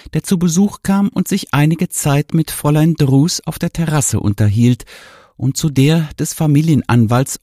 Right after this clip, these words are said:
Aubrey Trail, der vermutlich als letzter den Ermordeten am Leben gesehen hat, offenbar mit Ausnahme des Mörders. Zehn Minuten später ging Fräulein Drews wieder durch den Garten.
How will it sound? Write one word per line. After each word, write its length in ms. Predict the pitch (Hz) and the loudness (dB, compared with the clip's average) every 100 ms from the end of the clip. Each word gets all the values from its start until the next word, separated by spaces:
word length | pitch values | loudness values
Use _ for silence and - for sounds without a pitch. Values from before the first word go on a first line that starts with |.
| - | -2
Aubrey 420 | 123 123 135 139 | 0 2 0 -2
Trail, 560 | - 180 170 131 98 98 - - - | -2 -2 2 2 2 -2 -12 -14 -8
der 80 | 113 | -4
vermutlich 580 | 120 123 143 - - | 2 4 2 0 -4
als 200 | - - | -4 -2
letzter 420 | 135 170 - - 85 | 0 0 -2 -4 -2
den 140 | 90 | -2
Ermordeten 640 | 85 95 120 117 101 101 - | 0 2 2 2 0 -2 -2
am 140 | 92 | 0
Leben 300 | 104 123 104 | 2 2 2
gesehen 440 | 92 92 110 123 | 0 0 2 2
hat, 240 | 131 185 - - - - _ _ | 0 -2 -8 -18 -20 -20 _ _
offenbar 560 | - 165 165 165 185 196 - - - - - | -6 -4 -2 -2 -2 -4 -6 -16 -20 -8 -2
mit 240 | 190 - | -2 0
Ausnahme 440 | 127 - 135 139 | -2 0 0 0
des 200 | 151 170 | 0 -2
Mörders. 680 | 185 185 120 101 92 - - _ _ _ _ _ _ _ _ _ _ | 2 2 4 2 0 -4 -12 _ _ _ _ _ _ _ _ _ _
Zehn 200 | - 214 | -2 2
Minuten 360 | 196 190 185 - | 4 2 0 -4
später 420 | - 175 170 123 | -4 -2 -2 -2
ging 220 | 113 123 | 0 -2
Fräulein 420 | - 143 147 135 | -2 -2 2 2
Drews 460 | 104 131 214 208 - | 0 -2 -2 -4 -4
wieder 180 | 156 156 | -4 -2
durch 220 | 147 - | -4 -2
den 160 | 143 143 | -2 0
Garten. 680 | 170 139 - - 104 95 | -2 -2 -2 2 4 4